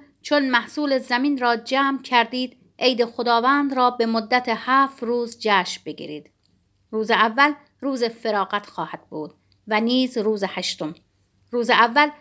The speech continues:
از میوه درختان مرغوب برای خود بگیرید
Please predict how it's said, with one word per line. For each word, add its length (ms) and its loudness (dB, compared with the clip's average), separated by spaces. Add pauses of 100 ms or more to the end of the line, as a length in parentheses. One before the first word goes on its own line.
(160)
از 220 2
میوه 400 -2
درختان 560 0
مرغوب 580 -2
برای 360 2
خود 300 -8
بگیرید 500 -6